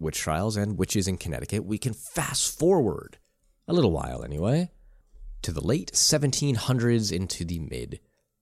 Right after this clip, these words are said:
eighteen hundreds, where a witch surfaced once again in Connecticut. In the town of Monroe, there was a woman who was born in seventeen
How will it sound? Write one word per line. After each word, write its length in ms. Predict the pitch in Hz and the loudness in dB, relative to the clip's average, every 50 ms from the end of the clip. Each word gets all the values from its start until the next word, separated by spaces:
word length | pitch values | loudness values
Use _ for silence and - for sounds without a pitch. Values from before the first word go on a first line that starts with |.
| _ - | _ -4
eighteen 460 | 117 127 - - - - 78 67 57 | -4 -4 -2 -4 -6 -6 -6 -8 -8
hundreds, 720 | 58 - 69 65 58 - - 50 50 50 - - - - _ _ _ _ _ _ _ _ _ _ _ _ - | -8 -8 -8 -8 -8 -10 -12 -12 -14 -16 -14 -14 -16 -16 _ _ _ _ _ _ _ _ _ _ _ _ -10
where 260 | - 76 85 87 87 | -4 -2 0 0 0
a 140 | 87 90 87 | 2 0 0
witch 560 | 80 87 123 139 - - - - - - - _ | 2 4 4 2 2 0 -6 -6 -6 -8 -10 _
surfaced 720 | - - - - - 107 107 98 - 113 104 - - - - | -8 -4 -2 0 4 4 4 4 4 2 2 0 0 -2 0
once 240 | 85 101 113 - | 0 2 4 4
again 480 | 135 110 95 87 80 80 76 71 78 80 _ _ _ _ _ _ _ _ - | 2 2 2 2 0 0 -2 -4 -6 -10 _ _ _ _ _ _ _ _ -8
in 320 | - 78 71 67 67 67 - _ _ _ _ _ - | -6 -4 -4 -4 -4 -6 -10 _ _ _ _ _ -18
Connecticut. 800 | - - - 73 82 87 85 - - - - _ - - - - _ _ _ _ _ _ _ _ | -14 -8 -4 0 0 0 0 0 -2 -10 -10 _ -8 -10 -10 -10 _ _ _ _ _ _ _ _
In 100 | - 95 | -6 -4
the 80 | 92 90 | -4 -2
town 240 | - - 151 175 175 | -2 0 0 2 2
of 120 | 156 123 | 2 4
Monroe, 640 | 123 123 110 92 82 78 76 73 71 67 67 67 - - _ _ _ - | 4 4 4 4 2 2 0 0 0 -2 -2 -4 -8 -12 _ _ _ -8
there 120 | - 80 | -4 -2
was 140 | 78 90 95 | 0 2 4
a 80 | 107 107 | 4 2
woman 540 | 87 73 - 73 - - - - - - - _ _ _ _ _ _ _ _ _ _ _ _ _ | 2 0 -4 -6 -10 -14 -16 -18 -20 -20 -20 _ _ _ _ _ _ _ _ _ _ _ _ _
who 80 | - 76 | -6 -6
was 120 | 73 71 | -6 -4
born 240 | - 85 87 92 85 | -4 -2 -2 0 0
in 120 | 78 71 - | -2 -2 -2
seventeen 680 | - - 107 98 107 98 - - - 98 95 92 | -2 -2 -2 -2 -4 -4 -6 -4 -2 -2 -2 -2